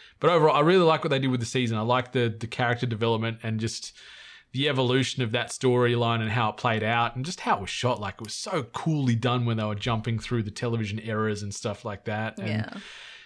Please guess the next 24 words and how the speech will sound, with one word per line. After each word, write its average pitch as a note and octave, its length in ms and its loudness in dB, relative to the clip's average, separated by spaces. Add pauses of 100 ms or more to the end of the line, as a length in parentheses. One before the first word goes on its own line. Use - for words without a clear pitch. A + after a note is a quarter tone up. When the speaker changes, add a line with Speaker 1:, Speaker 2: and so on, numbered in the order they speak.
Speaker 1:
yeah, B2+ 120 -2
Elizabeth B2+ 340 2
Olsen, B2 420 2
Paul B2+ 220 4
Bettany, A#2 440 0
and, A2+ 160 -2
and A2+ 300 -4 (140)
Catherine A#2+ 340 -2
Hahn A2+ 380 0
absolutely A2 460 -6
crushed - 420 0
it - 260 -10
as G#2 140 -8
sort G2+ 180 -6
of F#2+ 140 -10
the, G2 340 -6
the - 80 -10
three A#2 280 -4
leads G#2 340 -4
in G#2 100 -6
this G2+ 120 -6
show. G#2+ 400 -2
And G2 200 -8
yeah, G2 120 -6